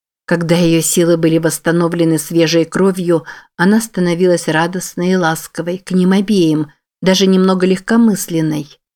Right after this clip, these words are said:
Однако ее интерес к Кейт выглядел скорее абстрактным, чем личным. Казалось, она не вполне осознавала возраст ребенка,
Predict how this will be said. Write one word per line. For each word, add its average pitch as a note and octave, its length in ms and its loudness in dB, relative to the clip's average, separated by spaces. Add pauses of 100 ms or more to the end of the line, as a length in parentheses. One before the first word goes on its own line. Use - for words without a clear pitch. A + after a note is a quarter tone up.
(160)
Однако D#3 460 0
ее D#3 220 2
интерес D#3 580 0
к - 100 -20
Кейт E3 320 -6
выглядел E3 500 0
скорее E3 380 -4
абстрактным, D#3+ 720 -6
чем E3 240 -2
личным. E3+ 600 -6 (540)
Казалось, A3+ 460 2
она G#3 140 2
не G#3+ 120 4
вполне G#3+ 460 0
осознавала F3 720 0
возраст E3+ 480 -4
ребенка, E3 720 0